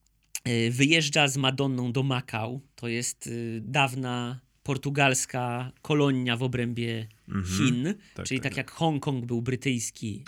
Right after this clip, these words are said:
Speaker 1: Macao.
Speaker 2: Bardzo takie autonomi-, autonomiczne
Speaker 1: Tak,
Speaker 2: miasto.
Speaker 1: było
Speaker 2: Mhm.
Speaker 1: portugalskie i to nie jest bez znaczenia dla tej historii. Pojechali tam kręcić film Niespodzianka z Szanghaju.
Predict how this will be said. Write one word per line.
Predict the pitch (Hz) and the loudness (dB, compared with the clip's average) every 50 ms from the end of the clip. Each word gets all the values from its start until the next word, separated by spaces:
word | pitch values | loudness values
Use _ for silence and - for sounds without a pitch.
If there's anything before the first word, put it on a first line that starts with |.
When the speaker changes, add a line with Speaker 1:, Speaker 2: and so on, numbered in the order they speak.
| - | -14
Speaker 1:
Macao. | - 123 - - 135 127 120 113 113 107 107 | -12 -12 -8 -6 -4 -4 -2 -2 -4 -4 -6
Speaker 2:
Bardzo | - 107 107 117 110 104 113 | -4 0 0 0 2 0 0
takie | 107 113 107 - 120 113 107 101 | 2 0 2 2 4 4 4 4
autonomi-, | 107 107 - 110 104 104 101 104 101 - | 2 2 2 0 2 2 2 2 0 0
autonomiczne | - 107 104 - 113 107 104 104 95 - - - 165 | 0 0 0 2 2 4 4 4 2 0 0 0 2
Speaker 1:
Tak, | 110 92 85 | 2 2 0
Speaker 2:
miasto. | 87 85 90 147 | -2 -2 0 2
Speaker 1:
było | 143 143 143 143 | 2 4 4 4
Speaker 2:
Mhm. | 135 - 92 | 2 0 0
Speaker 1:
portugalskie | - 151 143 - 160 156 143 151 143 135 131 135 - - - 131 | -2 -2 0 0 0 2 4 6 6 6 4 4 2 0 0 -2
i | 123 | -2
to | 127 143 | 0 0
nie | 139 135 127 127 | 0 2 2 2
jest | 123 120 120 120 | 2 0 0 -2
bez | 120 131 127 123 | 0 0 0 0
znaczenia | 120 120 127 117 - - 127 120 110 104 | 0 -2 -4 -4 -4 -4 -4 -4 -6 -4
dla | 110 110 | -6 -6
tej | 110 - 113 | -6 -6 -8
historii. | 107 - 113 - - 113 101 98 113 185 240 - - - - - - - - - _ | -8 -8 -8 -6 -6 -4 -4 -2 -2 -4 -4 -6 -10 -18 -18 -18 -18 -20 -20 -18 _
Pojechali | - 156 151 147 143 185 202 247 254 | 2 4 6 6 6 4 2 2 4
tam | 247 214 202 190 | 4 4 4 4
kręcić | - 180 170 170 165 - 143 - - | 2 2 2 2 0 -2 -2 -2 -2
film | - 156 156 151 151 151 156 - - - | -2 0 0 2 2 0 -2 -4 -6 -4
Niespodzianka | 139 147 151 143 - - 151 143 147 143 143 147 143 151 135 | 0 0 0 0 0 0 2 4 6 6 4 4 0 -2 -2
z | - - - | 0 -2 -2
Szanghaju. | - 139 135 127 - - 120 101 98 92 101 135 196 | -2 -2 -4 -4 -4 -4 -4 -4 -4 -4 -4 -4 -6